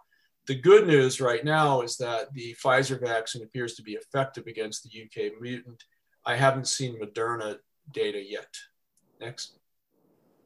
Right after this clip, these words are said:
However, there's another variant now in South Africa. This strain, uh, has the same N five oh one spike protein mutation as the U K strain,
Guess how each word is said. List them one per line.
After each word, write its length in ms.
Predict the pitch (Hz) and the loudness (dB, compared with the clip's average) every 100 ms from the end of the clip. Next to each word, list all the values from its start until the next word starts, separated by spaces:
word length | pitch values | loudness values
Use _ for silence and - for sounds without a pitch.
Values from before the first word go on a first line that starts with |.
| _ _ _ _ _ _ _ - _ _ _ | _ _ _ _ _ _ _ -20 _ _ _
However, 420 | 147 151 185 226 | 2 6 6 6
there's 220 | 165 147 | 2 2
another 340 | 156 165 190 196 | 2 4 6 4
variant 480 | 151 160 165 151 135 | 6 8 8 6 0
now 260 | 131 131 | -2 0
in 60 | 127 | -2
South 360 | - 127 117 131 | -2 0 0 2
Africa. 640 | 131 143 147 135 101 98 | 4 4 0 -4 -6 -4
This 520 | 131 170 - - - _ | -2 -2 0 -4 -8 _
strain, 640 | - - 147 131 127 123 | -10 -2 2 2 0 -4
uh, 220 | 123 120 | -4 -2
has 240 | 113 127 - | 0 -2 -4
the 80 | 120 | -2
same 400 | - 147 143 135 | 0 2 2 0
N 180 | 135 131 | -2 -2
five 280 | 139 131 | 2 2
oh 60 | 131 | 2
one 180 | 123 113 | -2 -4
spike 420 | - - 131 135 | -4 2 2 2
protein 380 | 147 127 131 120 | -2 -4 -6 -12
mutation 500 | 117 131 127 120 117 | -10 -4 -4 -4 -8
as 100 | 110 | -10
the 120 | 110 | -12
U 200 | 113 113 | -16 -14
K 280 | - 127 147 | -2 0 0
strain, 520 | - 131 110 107 107 | -2 -6 -6 -8 -12